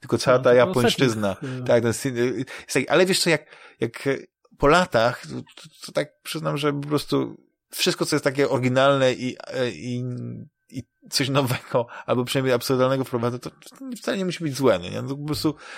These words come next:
Speaker 1: nie każdemu musi podejść, no ale, ale, ale jest, jest, jest, jest ciekawe. No i jakaś tam chyba wariacja Rime Royale była, czyli, e, w-,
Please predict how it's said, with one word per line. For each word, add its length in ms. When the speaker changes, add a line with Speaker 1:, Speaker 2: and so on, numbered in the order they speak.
Speaker 1:
nie 60
każdemu 280
musi 220
podejść, 320
no 60
ale, 200
ale, 280
ale 200
jest, 320
jest, 280
jest, 340
jest 120
ciekawe. 200
No 80
i 40
jakaś 220
tam 120
chyba 160
wariacja 500
Rime 380
Royale 540
była, 380
czyli, 480
e, 40
w-, 300